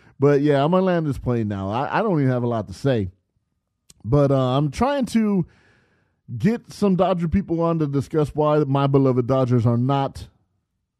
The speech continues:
doing anything in free agency. It, it, it has me worried a bit, and I'm not picking them to win a damn thing this year. I'm sorry, I'm just not. But, um, we'll see what happens. Uh, so that's hopefully next week.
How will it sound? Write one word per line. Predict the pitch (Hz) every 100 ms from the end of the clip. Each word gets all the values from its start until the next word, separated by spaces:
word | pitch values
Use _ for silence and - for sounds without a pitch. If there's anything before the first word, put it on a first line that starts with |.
| _ _ 107
doing | 160 170 165
anything | 156 147 143
in | 120
free | 135 135
agency. | 123 110 - 107
It, | 104
it, | 92 101 90 107
it | 120
has | 165 151
me | 160
worried | 143 151 139 120
a |
bit, | 98 110 110 - _ _ -
and | 95
I'm | 151
not | 202 170
picking | 180 160 151
them | 165
to | 135
win | 123 107
a | 82
damn | 82 139 147 131
thing | 123 107
this | 87 -
year. | 80 82
I'm | 110 139
sorry, | - 110 104 92
I'm | 101 92
just | 104 98
not. | 98 73 - _ _ _ _ _ _
But, | 101 101
um, | 92 85 82 76 73 _ -
we'll | 156
see | 196
what | 170 139
happens. | 107 73 - - _ _ _ _ _ _ _
Uh, | 92 90 87 71 65
so | - 117
that's | 135 226 240 - - _
hopefully | - 208 180 175
next | 151 156 156
week. | 143 143 170 -